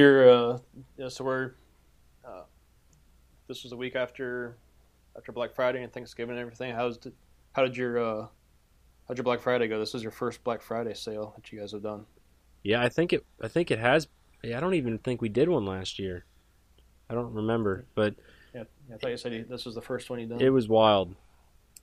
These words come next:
Speaker 2: I, I mean, it was funny 'cause Mark came in, and yesterday, like, ten times, he's, like,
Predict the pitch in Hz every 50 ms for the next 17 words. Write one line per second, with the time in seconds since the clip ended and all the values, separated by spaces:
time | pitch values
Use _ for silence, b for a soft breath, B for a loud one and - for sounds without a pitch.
0 | _ _ - - - 62 - _ - 113 113 117 117 113 113 107 - - - -
1 | - - _ - 123 110 110 107 107 104 101 95 85 - - _ _ _ - -
2 | _ _ _ _ _ _ _ _ _ _ _ _ _ _ _ _ _ _ _ _
3 | _ B B B B - - 135 131 120 - - 143 135 123 117 110 120 107 104
4 | 113 120 123 123 - - 127 123 120 113 110 110 110 107 104 104 101 98 - -
5 | - - 113 110 107 104 101 98 95 95 92 90 b b b b b - 110 110
6 | 113 120 - - - 107 98 98 92 92 92 90 87 - - - 107 98 95 92
7 | - - 123 120 120 104 120 113 110 107 101 95 90 87 - 104 98 95 101 98
8 | 95 92 87